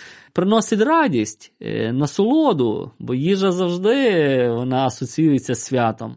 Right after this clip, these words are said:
Вона є такою печаткою на цьому завіті. Також накладає взаємні обов'язки.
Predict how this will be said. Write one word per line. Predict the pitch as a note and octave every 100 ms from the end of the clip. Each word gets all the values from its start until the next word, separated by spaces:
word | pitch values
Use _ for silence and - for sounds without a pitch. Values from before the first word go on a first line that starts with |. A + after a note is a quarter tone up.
| -
Вона | A#2 C3 C#3 B2+ - - _
є | -
такою | A#2 C3+ D3+ C#3
печаткою | D3 C#3 B3+ C#4 - D#3+ C3
на | B2
цьому | - A#2 A#2
завіті. | A2 A2 G2 - - _ -
Також | C#3 - G#3 G#3 -
накладає | F#3 E3 - D3+ D3+ F#3+ G#3+
взаємні | E3+ D#3+ G3 G3+
обов'язки. | F#3 D3 B2 A2 - A2+